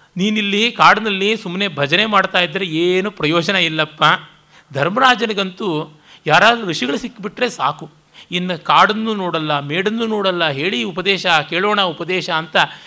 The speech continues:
ಕಣ್ಣು ಬಾಯಿ ಬಿಟ್ಟುಕೊಂಡು ಕಿವಿಯೆಲ್ಲ ತೆರೆದುಕೊಂಡು ಕೇಳುವಂಥದ್ದೇ.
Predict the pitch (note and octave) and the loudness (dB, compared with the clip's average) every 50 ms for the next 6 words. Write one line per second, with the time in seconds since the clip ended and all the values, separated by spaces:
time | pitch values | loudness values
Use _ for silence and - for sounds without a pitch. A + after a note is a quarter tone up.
0 | - - - - - _ - - F3 G3+ A3+ A#3 G#3+ G3+ D#3+ D#3+ D#3 F3+ G#3 A3 | -20 -20 -20 -20 -20 _ -2 -2 0 0 2 0 0 2 4 4 4 4 2 0
1 | G#3+ E3 D3+ D3+ - - - - A#3 A#3+ A3 A3 - - E3 D#3+ G3+ G#3 G#3 A3 | -4 -8 -10 -10 -12 -10 -8 -6 -4 -4 -4 -6 -8 -8 -6 -4 -2 -2 0 0
2 | A3+ A3 A3 - F#3 E3+ F3 - F#3 F#3 F#3+ F3+ - E3 E3 F#3+ G#3 F#3+ F3 E3 | 0 0 0 -2 -4 -4 -4 -8 -8 -8 -8 -8 -6 -4 -2 -2 -2 -4 -6 -8
3 | - - D#3 C#3+ C#3 E3+ D#3+ - - | -8 -10 -10 -8 -8 -8 -10 -10 -12